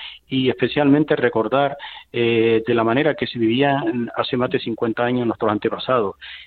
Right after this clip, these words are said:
eh, que la verdad que la, hoy en día, sobre todo la juventud, pues desconocen mucho, mucho de los nombres de los enseres que se, se utilizaban en aquel entonces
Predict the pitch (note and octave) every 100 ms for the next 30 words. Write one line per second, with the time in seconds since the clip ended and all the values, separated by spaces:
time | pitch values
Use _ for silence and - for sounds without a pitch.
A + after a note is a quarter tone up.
0 | _ A#2 A2+ G#2+ A#2 A2+ A2 A2+ C#3 D3+
1 | C3 A#2 A#2 C#3 B2+ C3+ C3 A#2+ G#2 B2
2 | B2 B2+ C3 A#2 - - A#2 A2 F#2+ A2
3 | B2+ - A#2+ C3 - C3+ - - - -
4 | - - C#3 - - - - - - -
5 | - - - - - - - - - -
6 | - A#2 - B2+ C3 B2 A2+ A#2 A#2 -
7 | A#2+ - -